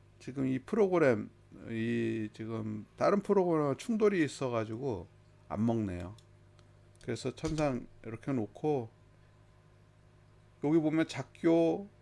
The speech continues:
직교 켜기 끄기 있잖아요. 요걸 누르면은 에프 팔이 됐다가 안 됐다가 그렇게 되는 거거든요, 원래. 지금 다시 해보면은,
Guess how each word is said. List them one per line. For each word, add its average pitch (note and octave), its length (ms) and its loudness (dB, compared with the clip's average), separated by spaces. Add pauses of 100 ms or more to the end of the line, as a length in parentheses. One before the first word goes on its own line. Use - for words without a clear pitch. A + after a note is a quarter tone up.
(300)
직교 E3 420 2
켜기 G#3+ 360 -4
끄기 F3+ 360 -4
있잖아요. A#2+ 640 -2 (320)
요걸 C#3+ 240 2
누르면은 C3+ 720 0 (340)
에프 C#3 200 -8
팔이 F3+ 300 0
됐다가 C#3+ 800 2
안 A#2 140 0
됐다가 C3+ 460 2
그렇게 A#2 220 -4
되는 A#2 220 0
거거든요, A2 420 -4
원래. A#2 280 -4 (680)
지금 D3 240 0
다시 B2 260 -2
해보면은, C3+ 720 -2